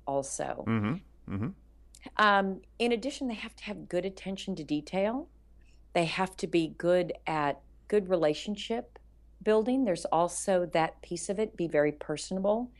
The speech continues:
Speaker 1: They have to be persistent as well. Um, i-, in our case, it, we sell a technical product, so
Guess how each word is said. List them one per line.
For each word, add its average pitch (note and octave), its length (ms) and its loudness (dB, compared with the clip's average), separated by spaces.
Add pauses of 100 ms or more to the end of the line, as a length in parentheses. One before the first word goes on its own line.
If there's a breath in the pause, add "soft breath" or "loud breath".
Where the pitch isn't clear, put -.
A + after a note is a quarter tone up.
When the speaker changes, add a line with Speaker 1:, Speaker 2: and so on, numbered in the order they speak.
(380 loud breath)
Speaker 1:
They F3+ 80 2
have G3 140 2
to G3+ 80 -4
be F#3+ 100 4
persistent F#3 920 -2 (720)
as D#3 180 0
well. C#3+ 480 0 (600 soft breath)
Um, E3 520 0 (380)
i-, - 140 0
in A3+ 180 2
our B3 160 2
case, F#3 580 -2
it, D#3+ 380 0 (400 soft breath)
we A3 180 0
sell G3 240 -2
a D#3+ 40 0
technical E3 440 -6 (140)
product, D#3+ 540 0
so D3+ 760 2